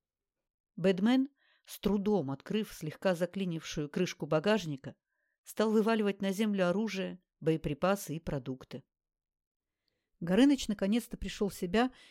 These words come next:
и порадовал нас сообщением о том, что почти цел и может двигаться.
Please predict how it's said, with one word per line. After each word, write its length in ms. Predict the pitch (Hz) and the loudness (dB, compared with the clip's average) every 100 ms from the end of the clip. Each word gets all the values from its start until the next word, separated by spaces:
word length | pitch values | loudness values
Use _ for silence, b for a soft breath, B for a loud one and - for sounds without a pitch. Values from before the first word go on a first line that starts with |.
| B | B
и 160 | 233 | 0
порадовал 540 | - 226 226 226 202 202 | 2 4 4 4 2 2
нас 200 | 190 170 | 0 -2
сообщением 560 | 180 175 - 208 185 | -2 -2 -2 0 0
о 80 | 175 | -2
том, 160 | - 240 | 0 0
что 180 | - 190 | 0 -4
почти 360 | 175 - 208 | -4 -6 -8
цел 360 | - 254 277 277 b b b | -2 2 2 0 b b b
и 80 | 196 | 0
может 260 | 220 214 | 0 0
двигаться. 540 | 196 214 165 - 156 | -2 -4 -6 -10 -16